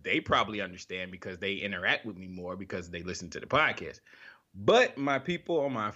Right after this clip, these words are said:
Facebook timeline <laughs> were like, "Whoa, I can't believe you would say such a thing."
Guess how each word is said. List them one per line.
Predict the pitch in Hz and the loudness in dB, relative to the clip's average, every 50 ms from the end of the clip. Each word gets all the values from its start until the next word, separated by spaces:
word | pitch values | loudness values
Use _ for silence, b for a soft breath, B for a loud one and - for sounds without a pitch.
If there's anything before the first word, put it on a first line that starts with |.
| - _ _ | -8 _ _
Facebook | 147 165 185 185 175 160 185 185 - - | 2 2 2 0 0 2 2 2 2 2
timeline | - 185 185 185 185 185 180 180 180 135 143 185 180 160 160 | 2 4 4 4 4 2 0 -2 -2 2 2 2 2 2 0
<laughs> | 135 | 2
were | 123 120 | 4 6
like, | 123 123 120 120 | 6 6 6 4
"Whoa, | 110 120 120 143 202 240 277 277 254 214 175 156 | 2 0 4 8 10 12 12 12 12 10 10 8
I | 143 135 - 220 - | 8 6 6 2 2
can't | - - 185 175 170 156 | 0 -2 -2 -2 -2 -2
believe | 151 160 185 226 247 233 202 | -4 -4 -4 -4 -4 -6 -6
you | 233 254 | -4 -2
would | 220 185 - | -2 -4 -4
say | - - 233 254 240 | -2 2 2 2 2
such | 170 131 135 117 - 98 | 2 0 -2 -2 -2 -8
a | 95 | -12
thing." | - - 90 90 87 80 | -12 -10 -10 -10 -10 -12